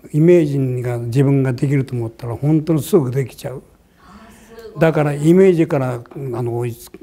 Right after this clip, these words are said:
Speaker 1: 自分の体を洗脳して、
Speaker 2: うん。
Speaker 1: そして、あの、自分の技術をね、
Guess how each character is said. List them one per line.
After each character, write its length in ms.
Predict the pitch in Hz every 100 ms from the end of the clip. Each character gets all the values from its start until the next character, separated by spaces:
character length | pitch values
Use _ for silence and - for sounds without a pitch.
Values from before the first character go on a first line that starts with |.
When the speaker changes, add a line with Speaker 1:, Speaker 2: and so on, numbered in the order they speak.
| 214
Speaker 1:
自 260 | 156 127
分 140 | 143 135
の 80 | 131
体 320 | 143 135 135
を 100 | 127
洗 280 | - 131 127
脳 180 | 127
し 80 | 113
て、 340 | - 120 131 - - 208 -
Speaker 2:
う 20 |
ん。 20 |
Speaker 1:
そ 140 | - 131
し 60 |
て、 520 | - 143 123 127 123
あ 80 | 123
の、 600 | 123 117 104 104 104 104 - _ _ _ _ _
自 160 | 131 135
分 180 | 131 123
の 140 | 120
技 160 | 113 139
術 240 | 123 -
を 80 | 113
ね、 260 | 107 147